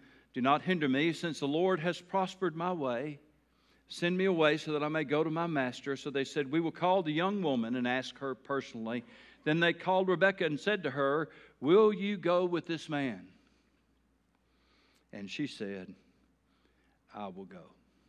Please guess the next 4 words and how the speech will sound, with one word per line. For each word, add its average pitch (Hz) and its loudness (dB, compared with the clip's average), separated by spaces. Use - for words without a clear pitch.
What 110 -8
a 110 -18
great 98 -16
passage. - -20